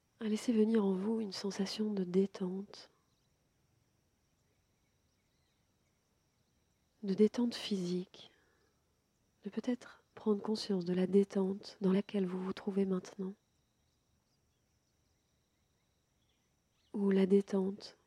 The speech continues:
lorsque vous passez du froid à la chaleur d'un bain, la détente procurée par un bon massage,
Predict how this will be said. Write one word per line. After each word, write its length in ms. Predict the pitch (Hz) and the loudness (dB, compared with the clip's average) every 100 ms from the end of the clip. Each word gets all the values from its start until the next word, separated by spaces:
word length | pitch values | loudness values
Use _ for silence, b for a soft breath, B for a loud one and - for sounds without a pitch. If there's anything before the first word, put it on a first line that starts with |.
| _ | _
lorsque 280 | 196 185 - | -10 -8 -6
vous 120 | 185 | -4
passez 320 | 175 185 - 190 | -4 -6 -4 -6
du 160 | 180 | -6
froid 540 | - - 196 202 214 - _ _ _ _ _ _ _ | -10 -8 -4 -4 -6 -14 _ _ _ _ _ _ _
à 80 | - | 0
la 120 | 190 | 0
chaleur 400 | 180 190 185 185 | 2 2 4 4
d'un 180 | 180 180 | 2 0
bain, 320 | 185 180 190 220 _ _ _ _ _ _ _ _ _ _ _ _ _ _ _ _ _ _ _ _ _ _ _ _ _ _ _ - | 0 -2 -2 -8 _ _ _ _ _ _ _ _ _ _ _ _ _ _ _ _ _ _ _ _ _ _ _ _ _ _ _ -2
la 120 | 202 | 4
détente 380 | 190 190 190 190 | 6 6 2 -4
procurée 460 | - 190 196 185 190 | -6 -4 0 0 0
par 180 | 185 | -2
un 300 | 175 180 180 | -2 -2 -4
bon 300 | 190 185 196 | -2 2 2
massage, 720 | 196 185 - 185 180 190 - | 2 -2 -6 -6 -4 -6 -8